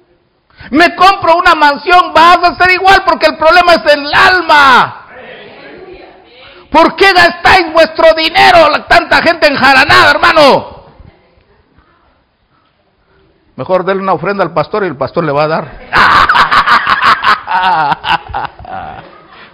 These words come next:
"Por eso no voy a la iglesia, puro dinero", dice.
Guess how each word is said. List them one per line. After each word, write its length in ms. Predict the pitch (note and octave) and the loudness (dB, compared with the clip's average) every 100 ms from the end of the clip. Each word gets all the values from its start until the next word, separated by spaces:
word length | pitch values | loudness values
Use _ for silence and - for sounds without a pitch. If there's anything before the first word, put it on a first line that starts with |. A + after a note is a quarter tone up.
| _ _ _ _ _ _ _ _ _ _ _ - | _ _ _ _ _ _ _ _ _ _ _ 0
"Por 160 | A#3 | 2
eso 260 | F4 - C#4 | 4 2 2
no 140 | D4+ | 2
voy 120 | D4+ | 2
a 100 | D4+ | 2
la 80 | B3 | 0
iglesia, 360 | D4 E4 F#3 F3+ | 0 -2 -2 -2
puro 200 | E4+ A#3 | 0 0
dinero", 320 | A#3 C4 F#3+ | 0 -2 -4
dice. 240 | D3 - | -8 -20